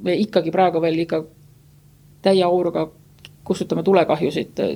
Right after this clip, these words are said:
mis, mis meie ümberringi toimuvad. Aga ma tõesti tahaks loota, et neid saarekesi on.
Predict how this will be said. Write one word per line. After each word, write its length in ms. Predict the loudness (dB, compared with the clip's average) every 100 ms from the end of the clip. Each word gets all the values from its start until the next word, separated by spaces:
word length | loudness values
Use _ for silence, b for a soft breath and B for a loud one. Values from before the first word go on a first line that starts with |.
| -6
mis, 460 | -10 -6 -6 -6 -6
mis 180 | -6 -6 -4
meie 220 | -4 -2
ümberringi 340 | -2 -2 -2
toimuvad. 460 | 0 0 0 -4 -6 B B B B B B B B B
Aga 160 | -4 0
ma 140 | 2 4
tõesti 300 | 4 2 0
tahaks 500 | 2 2 -2 -8 -2
loota, 420 | 2 2 2 0 0
et 160 | 0
neid 180 | -4 -4
saarekesi 540 | -2 0 -2 -4 -4 -2
on. 260 | 0 0